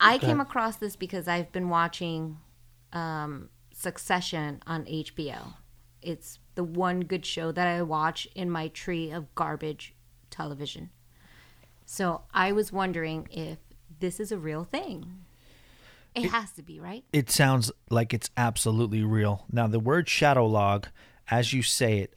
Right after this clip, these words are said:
Speaker 2: I did not know that that exists. What I thought, my first inclination when I, when you said shadow logs,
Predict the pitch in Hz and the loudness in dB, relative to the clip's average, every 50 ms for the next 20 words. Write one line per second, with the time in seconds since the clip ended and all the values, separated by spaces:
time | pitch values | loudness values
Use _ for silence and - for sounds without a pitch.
0 | _ _ - 110 117 131 139 127 120 120 110 113 117 110 110 - - 98 107 110 | _ _ -4 -2 -2 -2 -2 -2 -2 -2 0 0 0 0 0 0 -2 0 2 2
1 | 110 107 101 98 101 92 - 101 98 98 95 95 98 101 92 - - - 107 104 | 2 2 2 0 -2 -2 -2 -2 -2 -2 -4 -4 -4 -4 -4 -4 -4 -2 0 0
2 | 117 165 185 - - - 147 127 113 110 110 104 117 117 117 113 - - 170 175 | 2 2 0 0 -2 0 2 2 2 2 0 0 0 0 0 0 -2 0 0 0
3 | 160 - - - _ - - - - - - 139 135 - - 123 120 123 120 123 | 0 -2 -6 -14 _ -20 -20 -20 -14 -6 -4 -2 -2 -2 0 0 2 2 2 2
4 | - - 110 110 110 107 107 110 113 - 107 107 110 104 - - 131 117 110 - | 2 2 2 2 2 2 2 0 0 0 0 0 0 0 0 0 -2 -2 0 0
5 | - 113 110 113 120 123 131 139 143 139 139 135 - - | 2 2 4 4 4 4 4 4 4 2 0 -2 -4 -10